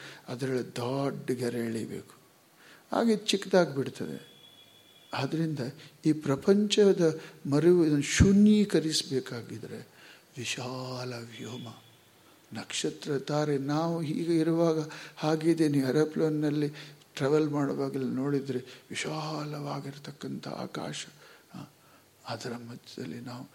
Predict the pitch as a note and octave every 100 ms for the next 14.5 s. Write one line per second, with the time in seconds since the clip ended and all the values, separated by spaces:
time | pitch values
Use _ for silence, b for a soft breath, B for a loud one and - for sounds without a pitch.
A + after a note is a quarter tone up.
0 | B B - F#3 G3+ G3+ F#3 - F3 F#3+
1 | - C#3+ F3+ - A#2 G2+ - - - B2
2 | C3+ E3 F3 E3 D#3 D3 - - F#3+ F#3
3 | F3+ E3 E3+ F#3 B B - C#3 C3+ B2
4 | C3 - - - - C#3+ B2+ C3 B2 B2
5 | _ _ _ _ _ _ _ _ _ _
6 | - D#3 D#3 D#3 D3+ D3 - - D3 D3
7 | - F3 - F3+ D#3+ D#3 D#3 C3+ D3 D3
8 | C3+ C3+ C3+ C3+ - A2+ - - C3+ C3
9 | B2+ B2+ B2 - - B B - - -
10 | B2+ D3 F3+ F#3 E3+ C#3 B2+ - - B2+
11 | G#2 A#2 D#3+ C#3+ - D3 D3 C3+ C3 F#2
12 | C2+ - - _ _ B B B B B2+
13 | C3 E3 F3+ F3+ D#3 C#3 G#2+ C3+ D3+ C#3+
14 | C3+ D3 D3+ D3+ C#3+